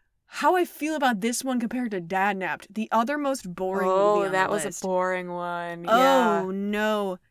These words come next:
Speaker 1: This is better than Dadnapped because it's shorter.
Speaker 2: That's
Speaker 1: And it's,
Speaker 2: true.
Speaker 1: it's, it's
Speaker 2: That's
Speaker 1: trying less to be, uh, like, a fun romp.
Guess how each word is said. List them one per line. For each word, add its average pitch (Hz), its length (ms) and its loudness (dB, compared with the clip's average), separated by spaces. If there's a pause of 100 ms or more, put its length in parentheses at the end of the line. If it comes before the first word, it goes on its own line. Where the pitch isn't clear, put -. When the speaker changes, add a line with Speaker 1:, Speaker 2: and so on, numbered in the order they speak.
(120)
Speaker 1:
This 285 240 2
is 370 140 0
better 277 280 2
than 285 160 -2
Dadnapped 240 520 2
because 214 380 -4
it's 214 160 -10
shorter. 175 580 -6 (1000)
Speaker 2:
That's 202 200 4
Speaker 1:
And 226 140 4
it's, 285 160 6
Speaker 2:
true. 175 100 -6 (360)
Speaker 1:
it's, 240 240 -2
it's 240 80 -4
Speaker 2:
That's 190 420 0
Speaker 1:
trying 330 400 6
less 269 340 4
to 262 100 -2
be, 226 340 2
uh, 185 100 -2
like, 180 180 -2
a 180 40 -6
fun 208 440 0
romp. 165 580 -2